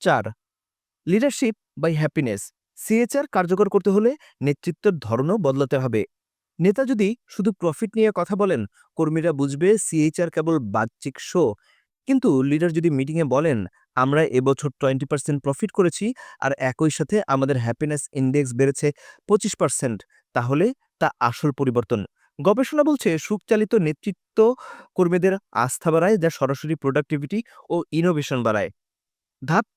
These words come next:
পাঁচ, হ্যাপিনেসকে লুপে আনা। সবশেষে সিএইচআর কে শুধু প্রজেক্ট বানানো যাবে না, এটি হতে হবে একটা চক্র বা লুপ। এক, সুখ মাপা। দুই, সুখ ডিজাইন করা। তিন, সুখের গল্প বলা।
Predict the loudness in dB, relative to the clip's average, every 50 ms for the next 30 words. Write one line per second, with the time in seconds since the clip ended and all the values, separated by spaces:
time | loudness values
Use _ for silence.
0 | _ _ _ -2 0 0 0 0 -4 -12 -20 _ _ _ _ _ -4 -2 -2 0
1 | -2 -4 -4 -2 2 2 2 2 2 _ _ -4 2 2 2 4 4 2 2 2
2 | -2 -4 -6 -8 _ _ _ _ _ _ _ -2 -2 -2 -2 -2 -4 -2 2 2
3 | 2 2 0 -2 _ _ _ -16 -6 -2 0 2 2 2 2 0 -2 -2 _ 0
4 | 0 0 0 -2 _ _ _ _ _ _ _ _ _ -4 -2 0 0 0 -2 -2
5 | _ _ _ _ 2 2 2 4 4 2 2 0 -2 -2 -2 0 0 0 0 0
6 | -2 -2 -2 -2 -2 0 0 0 0 0 -2 -4 -6 _ _ _ -4 -4 0 0
7 | 0 0 0 0 0 0 2 2 2 0 0 0 -6 -4 -4 -6 -6 -6 -4 -6
8 | -6 -6 -4 -4 -2 0 0 -2 -4 _ _ _ _ _ -4 -2 -2 0 2 4
9 | 2 2 2 _ _ _ _ _ _ -4 -2 -2 -2 -2 -4 _ _ _ _ _
10 | _ -10 -2 -2 -2 -2 _ -12 _ _ _ -6 0 0 0 0 2 0 0 0
11 | 0 -4 -8 _ _ _ -10 -4 0 2 2 2 2 0 -4 _ _ _ _ -10
12 | -2 -2 -2 -2 -2 -8 -10 -4 -2 0 0 2 2 2 0 0 0 0 0 0
13 | 0 -4 -6 _ _ _ _ -4 0 0 2 2 0 -4 -8 _ _ -14 -8 -6
14 | -6 -2 0 2 2 2 2 0 -2 0 -2 -2 0 0 2 0 0 -2